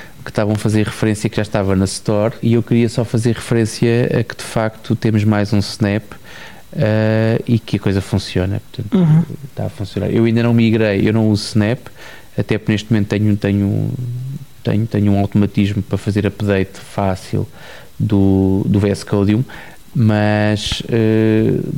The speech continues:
Speaker 1: logo que, logo que tenho um bocadinho de paciência, mudo os meus profiles e as minhas
Speaker 2: Uhum.
Speaker 1: configurações e mudo para Snap,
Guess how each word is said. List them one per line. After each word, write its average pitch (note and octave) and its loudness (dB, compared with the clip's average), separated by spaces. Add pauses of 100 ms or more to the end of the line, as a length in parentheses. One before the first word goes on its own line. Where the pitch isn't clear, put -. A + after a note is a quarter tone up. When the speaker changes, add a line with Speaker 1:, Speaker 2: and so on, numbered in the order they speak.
(160)
Speaker 1:
logo A#2 2 (120)
que, A#2 4
logo A2+ 2
que A#2 -2
tenho A2+ 4
um A2 6
bocadinho G#2+ 2
de - -2
paciência, A2+ 0
mudo A2 4
os G2+ 2
meus G#2+ 2
profiles G#2 0
e G2 2
as F#2+ -2
minhas F#2+ 0
Speaker 2:
Uhum. - -14
Speaker 1:
configurações G#2+ 0 (420)
e B2 0
mudo G#2+ 2
para A2 -2
Snap, G#2+ 0